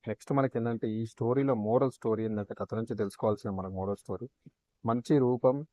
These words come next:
తీపి మాటలు ఉండొచ్చు, కానీ నిజమైన విలువ మన మంచితనంలో ఉంది, అది ఎప్పటికీ నిలుస్తుంది, గుర్తుపెట్టుకోండి. మంచి రూపం, తీపి మాటలు అప్పుడప్పుడు వస్తుంటాయి, కానీ నిజమైన విలువ అనేది మన మంచితనంలో ఉంటుంది,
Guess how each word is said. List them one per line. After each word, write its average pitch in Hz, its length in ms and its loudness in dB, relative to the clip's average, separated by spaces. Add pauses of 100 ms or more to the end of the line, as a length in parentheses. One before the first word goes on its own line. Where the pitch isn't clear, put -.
(160)
తీపి 117 280 -2
మాటలు 117 360 4
ఉండొచ్చు, 104 440 -2 (340)
కానీ 101 380 -2 (800)
నిజమైన 131 440 2
విలువ 104 300 0 (300)
మన 101 160 0
మంచితనంలో 110 720 -2
ఉంది, 92 280 -8 (200)
అది 101 180 -4
ఎప్పటికీ 107 500 -2
నిలుస్తుంది, 98 500 -6
గుర్తుపెట్టుకోండి. 98 760 -8 (400)
మంచి 104 320 -4
రూపం, 110 340 -2
తీపి 107 240 -6
మాటలు 104 360 -2 (260)
అప్పుడప్పుడు 113 380 -2
వస్తుంటాయి, 92 440 -10
కానీ 107 420 -2
నిజమైన 127 460 0
విలువ 120 240 -2
అనేది 101 280 -4 (680)
మన 107 120 -2
మంచితనంలో 107 680 -2
ఉంటుంది, 101 420 -8